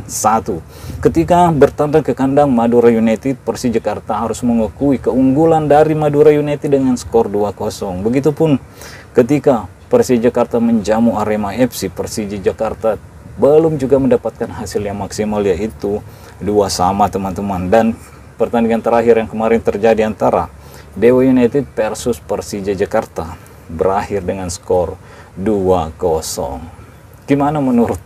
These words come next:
kalian tentang ketidakberuntungan Persija Jakarta untuk mendapatkan poin maksimal di empat pertandingan ini? Dan tentunya kita berharap Persija terus melakukan pekerjaannya dengan baik, meningkatkan kemampuannya,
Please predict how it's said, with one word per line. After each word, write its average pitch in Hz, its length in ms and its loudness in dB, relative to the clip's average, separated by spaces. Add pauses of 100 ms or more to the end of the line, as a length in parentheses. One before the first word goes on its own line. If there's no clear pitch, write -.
(100)
kalian 95 480 -4
tentang 92 560 -8 (560)
ketidakberuntungan 165 1120 2 (640)
Persija 120 400 0
Jakarta 117 560 -2
untuk 127 560 -2
mendapatkan 113 640 0
poin 113 320 4
maksimal 117 640 0
di 98 80 -6
empat 101 400 -6
pertandingan 90 880 -6
ini? 85 240 -12 (400)
Dan 78 160 -12
tentunya 123 640 -2 (480)
kita 117 160 0
berharap 127 480 2 (480)
Persija 113 400 0
terus 113 400 -2
melakukan 110 960 -2
pekerjaannya 104 560 -4
dengan 101 320 -4
baik, 120 400 0
meningkatkan 107 720 -4
kemampuannya, 117 880 0